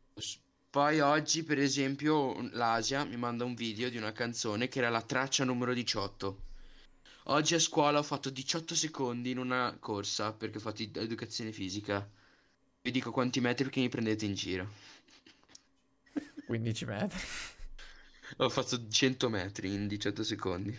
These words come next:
Speaker 2: No, vabbè, sì, dai, cento metri in diciotto secondi ci sta, io di cento metri non ci arrivo neanche in fondo.
Speaker 1: No, sono arrivato
Speaker 2: Sono
Speaker 1: in fondo
Speaker 2: tachicardi.
Speaker 1: distrutto, schioppato, schioppato, morto, madonna, stavo soffocando, avevo bisogno di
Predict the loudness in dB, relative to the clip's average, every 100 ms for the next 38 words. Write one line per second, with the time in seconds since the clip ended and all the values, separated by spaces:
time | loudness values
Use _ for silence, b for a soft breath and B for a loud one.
0 | -8 -6 -2 0 0 2 6 10 12 12
1 | 8 6 8 8 8 6 6 6 6 4
2 | 6 6 4 2 4 6 10 10 8 6
3 | 2 -4 -4 -2 4 4 4 0 2 2
4 | 4 4 4 4 4 2 0 -2 -6 -8
5 | -10 B B B B _ _ _ _ _
6 | -12 -8 -8 -10 -12 B 2 4 6 6
7 | 6 6 4 6 6 6 10 10 10 2
8 | -4 -8 -4 -4 -2 0 0 -4 _ _
9 | _ -6 -4 -2 -2 2 2 2 -2 -2
10 | 0 -2 -4 -6 0 2 4 2 2 2
11 | 2 0 -6 -4 0 2 2 4 2 0
12 | -6 -6 -8